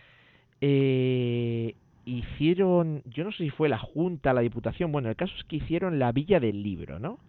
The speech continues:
Y, eh, un poco aprovecharon, o sea, varias casas que estaban medio derruidas las, las, em, reconstruyeron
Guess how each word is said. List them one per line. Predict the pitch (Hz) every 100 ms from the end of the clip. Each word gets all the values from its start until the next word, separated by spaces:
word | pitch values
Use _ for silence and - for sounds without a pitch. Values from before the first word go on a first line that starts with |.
| _ - - - _ -
Y, | 135 131 131
eh, | 127 127 127 123 123
un | - 143
poco | - 170 147 123
aprovecharon, | - 120 117 - 160 139
o | 117
sea, | 117 113 104
varias | 127 143 151
casas | - 147 139
que | 147
estaban | - 147 135 135 135
medio | 131 131 131
derruidas | 127 123 135 151 139 123
las, | 117 107 110 - - - _ - - - -
las, | 117 113 110 110 101 - 113
em, | 107 101 98 101 98 95 98 101
reconstruyeron | 107 101 107 - 113 135 175 170 170 170